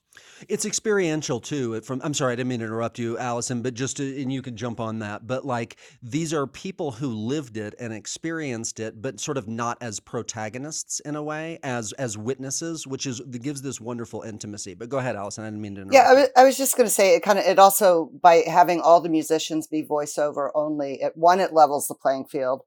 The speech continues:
Speaker 2: Secondly, it, um, keeps everybody young, and, as they were at the time. And it also allows us to interview Grace Slick, who we did interview, but also include Janis Joplin, who obviously we couldn't interview 'cause she's no longer with us. So it,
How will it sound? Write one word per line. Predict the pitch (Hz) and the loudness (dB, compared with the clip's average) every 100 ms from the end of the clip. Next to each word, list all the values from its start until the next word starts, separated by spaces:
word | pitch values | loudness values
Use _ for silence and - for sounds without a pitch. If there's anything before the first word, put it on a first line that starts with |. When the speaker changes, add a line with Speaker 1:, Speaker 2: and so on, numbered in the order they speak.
| _ _ | _ _
Speaker 2:
Secondly, | - 175 170 180 151 160 151 151 - _ _ _ | 2 6 6 6 0 0 -2 -4 -10 _ _ _
it, | 180 165 156 - | 6 6 6 0
um, | 151 147 143 143 | 0 2 0 -2
keeps | - 185 170 | -4 0 4
everybody | 156 156 139 131 | 4 4 2 0
young, | 127 147 139 117 165 - _ _ - | 0 2 2 0 -6 -10 _ _ -2
and, | 143 135 113 _ - | 2 2 -2 _ -8
as | 135 151 | -2 0
they | 143 | 0
were | 135 143 | 2 2
at | 139 139 | 2 0
the | |
time. | - 170 156 135 143 - _ _ _ | -6 -2 0 0 -4 -10 _ _ _
And | 190 190 | 0 2
it | 185 | 6
also | 185 185 208 | 6 6 6
allows | 175 170 170 160 | 6 10 8 6
us | 156 - | 2 -2
to | 170 165 | 0 2
interview | 175 160 156 156 151 - | 2 2 2 2 -2 -6
Grace | - 160 151 | 2 4 4
Slick, | - 208 196 156 - | 0 4 4 4 0
who | |
we | 151 156 | 0 0
did | 143 165 180 | 2 2 4
interview, | 170 151 135 143 135 147 - _ _ | 4 0 -2 -4 -2 -4 -8 _ _
but | 160 151 | 6 8
also | 151 - 156 147 147 - | 6 6 4 4 0 -8
include | 156 151 - 151 | -6 -4 -4 -4
Janis | 131 139 139 135 | -2 -2 -2 -2
Joplin, | 170 156 - 143 143 | 4 4 4 -2 -2
who | 139 | 0
obviously | 131 139 - 143 | 0 -2 -8 -6
we | 135 | -6
couldn't | 135 165 156 147 | -4 -2 -2 -2
interview | 135 123 123 | -6 -8 -10
'cause | - | -12
she's | 131 135 139 | -14 -12 -6
no | 131 | -4
longer | 131 123 123 | -2 -4 -4
with | 143 - | -4 -6
us. | 120 - | -12 -4
So | 143 135 | -2 0
it, | 151 | -2